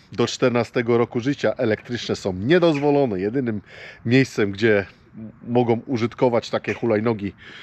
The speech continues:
dzieci, to jest oto właśnie ta <laughs> ulica, bo jest to prywatna ulica, zamknięta,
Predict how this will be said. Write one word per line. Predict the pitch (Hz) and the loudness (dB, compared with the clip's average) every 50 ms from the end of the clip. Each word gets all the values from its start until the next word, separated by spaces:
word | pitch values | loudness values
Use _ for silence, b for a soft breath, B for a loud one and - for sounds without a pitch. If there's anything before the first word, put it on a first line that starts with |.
| B B B B B B - - | B B B B B B -14 -8
dzieci, | 98 98 143 143 - - 123 - | 0 4 4 4 4 0 -4 -2
to | - 117 | 0 2
jest | 110 104 98 - - - | 2 0 0 -4 -4 -4
oto | 127 123 - 120 104 | -4 -2 -2 -2 0
właśnie | 104 117 113 - - - 98 | 0 0 -2 -2 -2 -4 -6
ta | - - 107 101 95 82 B B B B B B B B | -2 0 0 0 0 -2 B B B B B B B B
<laughs> | - 131 - - - - - - | -4 -4 -4 -6 -12 -16 -4 0
ulica, | 139 139 131 127 107 - - 76 | 2 4 4 4 2 0 -4 -8
bo | 82 90 104 | -4 -2 -2
jest | 104 - - | -2 -2 -2
to | - 92 | -6 -6
prywatna | - 110 113 113 127 113 - - 101 92 - B B B B B B B - | -4 -2 0 2 2 2 0 -2 -6 -8 -8 B B B B B B B 0
ulica, | 156 151 143 143 - - - 113 98 90 85 | 2 4 4 4 2 0 0 0 0 -2 -2
zamknięta, | 90 131 131 120 - - 120 123 117 107 - - 104 95 | -2 -2 -2 -2 -2 -2 0 0 0 0 -2 -2 -2 -2